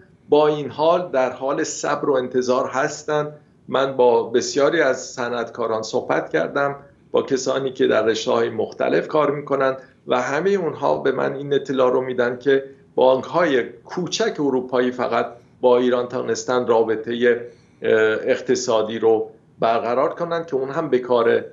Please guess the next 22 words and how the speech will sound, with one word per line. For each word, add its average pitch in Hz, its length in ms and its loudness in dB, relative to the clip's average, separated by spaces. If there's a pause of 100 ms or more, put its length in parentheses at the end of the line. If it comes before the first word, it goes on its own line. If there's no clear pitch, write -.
(260)
اه، 113 100 2
ایران 131 680 2 (140)
نمیاد. 120 600 0
پس 143 300 -4
در، 147 240 -2 (360)
آقای 139 420 2
ترامپ، 165 400 -2
اه، 123 800 -4
اولین 156 680 0
هدفش 123 560 -4
این - 160 -12
هست، 92 400 -16 (160)
هدف 127 300 0
اولش 123 460 -2
این 147 100 0
هستش 139 380 -2
که 151 200 2 (300)
ایران 139 320 4
رو 123 120 4
کاملاً 113 540 0
منزوی 110 500 0
کنه، 175 380 0